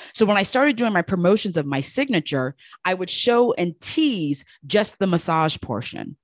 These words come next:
So the facial massage, people love facial massage, or I would just show the facial steam over the client.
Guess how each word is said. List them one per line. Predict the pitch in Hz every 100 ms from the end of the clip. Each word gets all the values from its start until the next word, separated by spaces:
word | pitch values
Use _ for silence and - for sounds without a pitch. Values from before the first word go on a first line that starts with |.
| _ _ _ -
So | 185
the | 170
facial | - 214 -
massage, | 165 143 120 98
people | 165 170
love | 175 180
facial | 165 - 127
massage, | 123 113 - -
or | 185 147 - - -
I |
would | 180 165
just | 196 208 - _ _ -
show | - 202 180 175 165 -
the | 160 160 151 - _
facial | 196 208 202
steam | 160 - 160 143
over | 147 147
the |
client. | - - 156 135